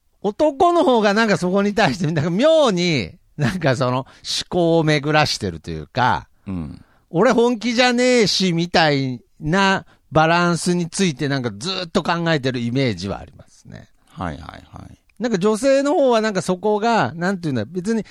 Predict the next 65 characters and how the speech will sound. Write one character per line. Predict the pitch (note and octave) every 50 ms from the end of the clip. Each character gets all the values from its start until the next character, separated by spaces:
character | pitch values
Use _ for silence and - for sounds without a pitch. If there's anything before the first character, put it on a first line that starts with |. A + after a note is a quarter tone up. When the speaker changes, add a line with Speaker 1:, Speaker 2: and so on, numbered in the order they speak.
| - - _ -
Speaker 1:
現 | G3+ B3 D4 D#4 D#4+ E4 D#4+
実 | D#4+ E4+ E4 - - D#4 D#4+ E4 A#3+ - -
と | - E4 E4+ D4+ F#3 C3+ B2 - - - - - - - G#3 G#3
偶 | F3 G3+ A3+ A#3 A#3 A#3+ A#3
像 | A3+ A#3 A#3 A#3
で | A#3
分 | A3 A3 A3 G#3
け | A3+ D#4+ D4
る | B3+
必 | G3 - - B3
要 | B3+ B3
も | B3+ A#3+
な | A3+ A3+ A#3
い | A#3+ B3 A3
じ | G3 A#3
ゃ | A3+ A3+
ん | A3+ G3
的 | F3 G#3+ G#3 E3+ F#3+ G#3+
な、 | A3+ A3+ A3 F3+ C3
な | D#3+ G3
ん | F#3
か | F3+
ナ | E3 G#3 A#3 A3
チ | F#3+ - A#3+
ュ | G3
ラ | G3 F#3 F3 E3+
ル | E3 F3
に | F3 F3 E3+
混 | E3+ E3+ E3+ D#3+
ぜ | C#3+ C#3+ -
て | - A2 G2 E2+
る | E2 C#2+
感 | - F2+ D#2 D#2+ D#2
じ | C2+ D#2 D2
と | - A#1+
い | C2
う | C2+ B1+
か、 | _ - F2+ F2+ E2+ B1+ - - _ -
Speaker 2:
う | F#2
ん。 | F#2 F2+ F2 E2+ E2+ E2+ F2 F2 -
Speaker 1:
ま | D#3+ D3+
あ | D3
ま | D3+ E3
あ | D#3+ C#3+
結 | - - - G#3+ G#3
局 | A#3 A#3 F#3+
そ | G#3+
れ | A3 G#3+
も | G#3+
人 | E3+ - - A#3+
そ | F3 G#3 A3 A3
れ | A3
ぞ | G#3 G3 D#3+
れ | C3+
だ | C3+ D#3+ D#3+
と | - G2+
は | F2+
思 | D3+ F3 G3+ B3+ C#4+ B3+
う | F3+ A2+
ん | D#2+
で | C2+ C2
す | - -
け | - - -
れ | - C#2
ど、 | E2 C3+ F3+ D3+ F#2+ C2 -